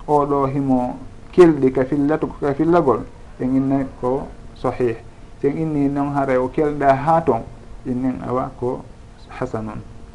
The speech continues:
Ɓe inni ɓay noon haray ɗon hino sikkita ko hasanun ma ɗum sahih, haray on hadith ɗon o hewta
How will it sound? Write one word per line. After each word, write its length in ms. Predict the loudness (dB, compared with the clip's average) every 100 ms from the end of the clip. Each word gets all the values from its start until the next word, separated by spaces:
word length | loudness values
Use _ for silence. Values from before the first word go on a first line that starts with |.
| -20 -20 -18 -18 -16 -6
Ɓe 100 | -2
inni 160 | -2
ɓay 160 | -2 0
noon 140 | 0
haray 200 | 0 2
ɗon 160 | 2 2
hino 380 | 2 2 0 -2 -12 -6 -2
sikkita 480 | 0 2 4 4 2 -10 -16 -6
ko 100 | -2
hasanun 520 | 0 4 4 4 2 -4 -4
ma 160 | 2 4
ɗum 260 | 4 0 -2 -8 0
sahih, 380 | 2 4 2 2 -4 -18 -16 -6
haray 360 | -2 0 -2 -2
on 120 | -2 0
hadith 300 | 2 2 2
ɗon 280 | -2 -2 -4 -8 -14 -16 -16 -6
o 280 | 0 0 0 -4 2
hewta 680 | 6 6 6 4 6 4